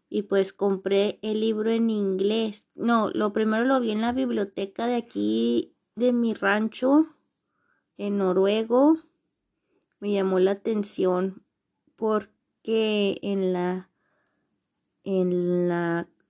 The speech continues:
versión en noruego creo que dice que estaba inspirada en Ciudad Juárez. Algo así, no estoy segura, pero me llamó la atención cuando lo estaba poniendo. Yo, yo trabajaba antes en una biblioteca.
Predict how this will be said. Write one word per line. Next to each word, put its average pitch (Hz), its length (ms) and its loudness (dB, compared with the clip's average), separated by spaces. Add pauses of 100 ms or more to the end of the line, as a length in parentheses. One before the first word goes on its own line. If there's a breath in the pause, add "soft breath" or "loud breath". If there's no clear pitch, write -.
(920)
versión 190 500 0
en 214 120 2
noruego 233 560 0
creo 202 240 -2
que 208 140 -4
dice 208 340 -4
que 220 80 -6
estaba 170 340 -4
inspirada 185 560 -2
en 196 120 -2
Ciudad 180 420 0
Juárez. 180 1040 -4 (1900)
Algo 254 260 4
así, 277 640 2 (160)
no 247 120 -4
estoy 262 240 -10
segura, 262 500 0
pero 247 140 2
me 247 140 0
llamó 226 260 2
la 254 100 2
atención 262 460 0
cuando 254 200 0
lo 226 120 0
estaba 202 340 -4
poniendo. 220 720 -4
Yo, 208 220 -6 (100)
yo 202 240 0
trabajaba 220 540 0
antes 214 260 -4
en 226 160 -2
una 202 220 -2
biblioteca. 208 720 -4